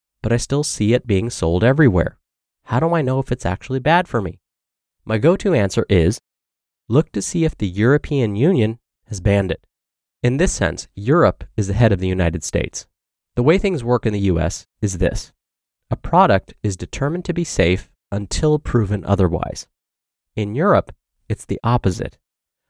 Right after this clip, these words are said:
A product is determined to be unsafe until proven otherwise.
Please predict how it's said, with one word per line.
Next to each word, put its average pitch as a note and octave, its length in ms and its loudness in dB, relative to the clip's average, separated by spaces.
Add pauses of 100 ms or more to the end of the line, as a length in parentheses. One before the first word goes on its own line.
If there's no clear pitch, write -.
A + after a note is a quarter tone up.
A - 100 -4
product F3+ 640 -2
is A#2 120 -2
determined D#3 600 -4
to A#2 80 -4
be A2 240 -2 (100)
unsafe B2 640 0 (340)
until G2 300 0
proven F2+ 380 0
otherwise. E2+ 600 -2